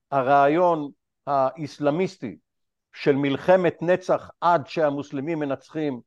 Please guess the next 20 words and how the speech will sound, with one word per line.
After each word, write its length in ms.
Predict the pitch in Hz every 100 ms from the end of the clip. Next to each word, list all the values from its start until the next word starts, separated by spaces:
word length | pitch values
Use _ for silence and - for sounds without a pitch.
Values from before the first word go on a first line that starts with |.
| _ _ _ 117
וכובשים 640 | 120 143 165 123 - 190 147
כל 220 | 170 165
מקום 400 | 156 - 160 151
שהם 200 | 160 135
היו 240 | 135 147
בו 160 | 135 131
אי 120 | 135 -
פעם, 340 | 147 139 127 -
כולל, 500 | 131 135 131 131 127
אה, 200 | 123 135
אנדלוסיה, 760 | 131 131 120 - 135 147 202 208 _ _ _ _ _ _ _ _ _ -
אנחנו, 720 | 139 151 214 - 214 233 233 147
המערב, 680 | 147 147 139 135 160 190 202 _ _ - 123
אומר 260 | 120 127
בלינקן, 480 | 113 156 180 202 214 233 _ _ _ _ _ _ _ _
צריכים 500 | - 139 - 190 190
להעמיד 600 | 165 147 143 151 185 151
רעיון 480 | 143 151 147 160 165
אחר, 360 | - 151 107 - _ _ _
רעיון 720 | 123 147 151 160 185 220 240